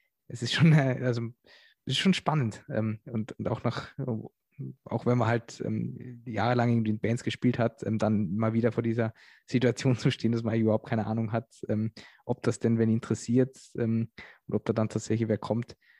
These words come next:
werden wir sehen. Also wir sind auf alles gefasst, von irgendwie, weiß ich nicht, wir spielen nur vom, von unserem Mercher und vom, äh, vom Soundguy, äh, bis hin zu, äh, wir, wir, wir, wir verkaufen die, die Läden da aus.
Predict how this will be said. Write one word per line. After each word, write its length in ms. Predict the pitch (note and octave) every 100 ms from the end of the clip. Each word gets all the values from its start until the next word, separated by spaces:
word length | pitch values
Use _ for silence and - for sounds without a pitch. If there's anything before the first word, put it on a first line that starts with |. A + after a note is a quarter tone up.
| _
werden 160 | - A#2
wir 100 | B2+
sehen. 300 | A2+ B2+ A2 -
Also 160 | G#2+
wir 80 | A2+
sind 140 | C3 B2+
auf 80 |
alles 260 | A2 B2+ B2+
gefasst, 540 | B2 - B2+ - - -
von 320 | - A#2 A2+
irgendwie, 580 | G#2 A#2 A2+ A#2 A#2 A#2 _ _ _ _
weiß 180 | - A#2
ich 40 | A2
nicht, 180 | G#2
wir 80 | A2+
spielen 300 | - A#2+ A#2+
nur 160 | B2 B2
vom, 440 | - A2+ A#2 A#2 _
von 160 | - A#2
unserem 200 | A#2 A2+
Mercher 420 | A#2 C3 C3+ B2+
und 140 | A#2+
vom, 460 | - A#2 A2+ A#2 A#2
äh, 120 | A2+
vom 180 | - A2+
Soundguy, 580 | - B2 - A2+ A#2+ B2 - - _
äh, 280 | - B2 C3+
bis 240 | B2+ C3+
hin 200 | - B2+
zu, 380 | - B2 B2 B2
äh, 240 | G#2+ A2+ A2+
wir, 140 | A2+
wir, 520 | A2 A2 G#2+ A2 A2
wir, 160 | A2 A2+
wir 160 | G#2+
verkaufen 480 | A2 A#2 - A2+ A#2
die, 160 | A2 A2
die 120 | G#2+
Läden 300 | G#2 G#2+ A2+
da 120 | G#2
aus. 320 | G2+ A#2 -